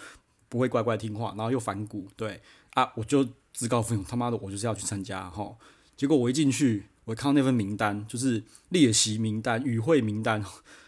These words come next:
我其实有一点点，不是一点，他妈我超想就直接就，直接就转身走人的，吼。为什么我会这么不爽呢？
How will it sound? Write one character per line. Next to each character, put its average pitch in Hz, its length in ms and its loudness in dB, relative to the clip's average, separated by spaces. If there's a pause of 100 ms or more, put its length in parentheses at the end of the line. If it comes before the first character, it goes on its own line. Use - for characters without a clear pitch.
(180)
我 123 80 -4
其 160 200 0
实 156 240 2
有 127 220 0 (160)
一 170 120 -6 (140)
点 147 240 6
点， 117 300 4 (340)
不 127 80 -2
是 127 140 0
一 - 20 -2
点， 123 160 0
他 123 80 -8
妈 139 140 0
我 107 100 -2
超 143 300 2
想 110 200 -2
就 131 120 -4
直 113 180 -8
接 120 160 -2
就， 120 160 -2
直 - 300 -12
接 120 100 -2
就 117 260 -2 (300)
转 104 180 -4
身 120 200 2
走 104 180 0
人 92 180 -12
的， 92 180 -14
吼。 107 280 -12 (520)
为 196 120 4
什 135 140 6
么 120 120 6
我 120 100 2
会 156 100 8
这 156 160 2
么 139 60 8
不 139 140 2
爽 98 280 2
呢？ 101 220 -4